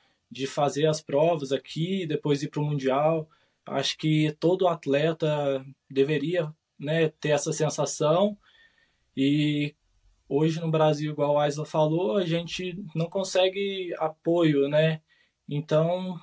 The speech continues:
aí eu f-, entrou no, no meu pensamento, né? Não, não adianta eu ficar batendo na mesma atle-, na mesma tecla sempre,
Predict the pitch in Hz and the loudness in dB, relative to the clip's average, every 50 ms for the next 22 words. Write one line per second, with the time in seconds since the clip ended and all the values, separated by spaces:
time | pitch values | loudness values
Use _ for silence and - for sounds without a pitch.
0 | - - _ - 143 151 151 165 165 160 - - _ _ _ _ - 180 - - | -16 -20 _ -6 -2 0 0 0 0 -2 -4 -12 _ _ _ _ -20 -20 -16 -6
1 | - 156 160 156 156 165 170 170 170 175 175 175 175 175 170 170 165 - 185 170 | -2 0 0 0 2 2 2 2 2 0 -4 -4 -4 -2 -2 -2 -2 -2 -4 -2
2 | - 190 185 180 180 170 160 156 - 160 156 160 160 160 160 165 175 180 175 175 | -2 -2 -2 0 0 -2 -2 -2 -4 -4 -4 -4 -2 -2 -2 -4 -4 -6 -6 -4
3 | 180 190 202 202 208 214 208 208 202 185 - - 170 170 165 160 156 160 160 - | -2 -2 0 2 2 0 2 0 -2 -4 -2 -4 -4 -4 -2 0 0 0 0 0
4 | - 170 165 165 165 170 165 165 160 160 165 175 180 175 190 185 180 - 160 147 | -2 -2 -2 -2 -2 -2 -2 -2 -2 0 0 -2 -2 -2 -2 -2 -4 -4 -4 -4
5 | 151 151 151 - _ 139 143 139 135 139 147 151 156 156 165 160 180 175 165 - | -2 -2 -4 -6 _ -16 -20 -18 -10 -8 -4 -2 0 2 0 0 0 -4 -6 -4
6 | - 147 151 160 165 - 160 160 156 156 - - 160 156 170 196 240 247 240 - | -2 0 0 0 0 0 -2 -2 -2 -2 -2 -2 0 0 2 2 0 -2 -4 -6
7 | - 240 233 - | -12 -18 -18 -18